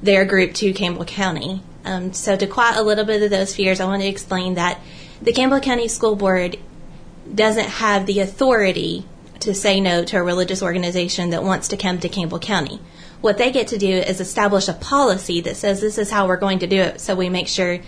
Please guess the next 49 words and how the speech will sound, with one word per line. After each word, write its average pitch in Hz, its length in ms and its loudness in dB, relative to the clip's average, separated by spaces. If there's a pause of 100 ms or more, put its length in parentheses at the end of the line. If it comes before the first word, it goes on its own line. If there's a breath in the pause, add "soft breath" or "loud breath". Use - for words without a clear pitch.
(280 loud breath)
that 196 120 4
it 180 100 4
doesn't 190 300 2
cause 175 280 0
chaos - 420 0
in 214 80 4
the 180 60 0
middle 170 260 0
of 170 120 -2
our 170 80 0
school 254 260 2
day. - 320 -4 (340 loud breath)
So 226 220 2
we 233 120 6
have 196 220 0
the 185 120 2
one 175 220 0
class 185 340 0
period. 185 480 0
If 190 80 0
we 202 100 2
want 185 160 2
to - 60 0
offer 190 180 -2
it 196 160 2
for 208 140 0
two 190 340 0
or 175 80 2
three 190 320 2
or 175 120 2
however 190 360 2
many, 190 400 0 (460 loud breath)
we 214 80 6
just 214 180 0
have 196 200 -2
to 202 100 2
go 185 200 4
through 214 220 2
the 196 120 2
school 190 260 -2
board 170 280 0
to 180 60 -8
get 180 180 0
it 175 220 0 (920)
on 196 340 6
the, 180 380 0
um, 170 360 -2
roster 240 640 2
or, 180 420 2